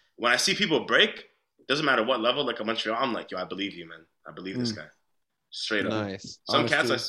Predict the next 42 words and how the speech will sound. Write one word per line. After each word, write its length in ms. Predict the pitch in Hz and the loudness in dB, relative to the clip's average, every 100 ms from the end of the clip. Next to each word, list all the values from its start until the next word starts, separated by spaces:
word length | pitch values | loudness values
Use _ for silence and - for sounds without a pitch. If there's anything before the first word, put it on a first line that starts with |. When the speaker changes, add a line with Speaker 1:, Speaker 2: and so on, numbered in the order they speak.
| - | -10
Speaker 1:
s-, 60 | - | -4
yeah, 160 | 113 95 | 0 0
you 80 | |
Speaker 2:
Yeah. 40 | 104 | 0
Speaker 1:
know, 100 | 151 | 0
some 140 | 170 | 2
cats 120 | 147 165 | 6 8
you 60 | |
Speaker 3:
Cool. 80 | 156 | 6
Speaker 1:
see, 460 | 107 170 190 170 - | 4 0 0 -2 -6
and 120 | 110 110 | -2 0
I'm 140 | 113 | 0
like, 300 | 110 98 90 - _ - | -2 -4 -10 -12 _ -6
"You're, 120 | 131 | 0
you're 140 | 143 165 | 2 6
dope. 300 | 175 131 110 | 6 6 2
You 80 | |
train 220 | 107 139 117 | 2 2 4
hard, 240 | 113 95 | 2 2
but 100 | 92 | 0
I 60 | 104 | -2
don't 100 | 104 | -2
believe 240 | 104 - | -4 -8
you. 60 | 87 | -8
You're 100 | 92 | -4
lying." 220 | 101 85 _ _ _ _ _ _ _ _ _ _ _ _ 120 | -4 -6 _ _ _ _ _ _ _ _ _ _ _ _ 2
Speaker 2:
Yeah, 140 | 120 | 6
Speaker 3:
That's 160 | - 147 | 8 10
a 20 | |
Speaker 2:
absolutely. 120 | 180 | 12
Speaker 3:
good 40 | |
way 80 | 180 | 12
of 80 | 147 | 10
putting 240 | 165 165 | 10 10
it, 60 | 131 | 10
man. 120 | 120 | 10
I 60 | 120 | 10
like 180 | 135 131 | 10 12
that. 120 | 110 | 10
That's 160 | 113 | 10
cool. 260 | - 131 | 6 4
Speaker 1:
Yeah, 80 | 107 | 4